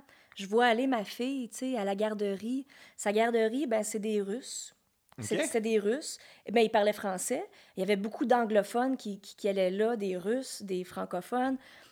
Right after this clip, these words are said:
Speaker 1: C'était vraiment un mélange. Puis là, à son école... Euh, qui est dans Côte-Saint-Luc, qui est quand
Speaker 2: Mhm.
Speaker 1: même très anglophone,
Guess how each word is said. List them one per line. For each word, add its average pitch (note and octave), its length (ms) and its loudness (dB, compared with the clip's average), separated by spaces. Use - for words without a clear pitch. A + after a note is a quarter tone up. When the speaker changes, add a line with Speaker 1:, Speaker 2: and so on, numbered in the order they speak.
Speaker 1:
C'était - 240 2
vraiment A#3 300 4
un C4+ 140 6
mélange. G#3+ 600 2
Puis - 120 -10
là, C4 240 2
à A3+ 80 0
son A3+ 180 0
école... B3+ 640 0
Euh, F3+ 320 -2
qui A3 360 -6
est - 20 -4
dans F#3+ 180 -4
Côte-Saint-Luc, F#3+ 680 -4
qui - 140 -10
est - 20 -2
quand F#3 100 -2
Speaker 2:
Mhm. F#3 60 0
Speaker 1:
même G#3 200 -2
très G3+ 300 -2
anglophone, G3 540 -4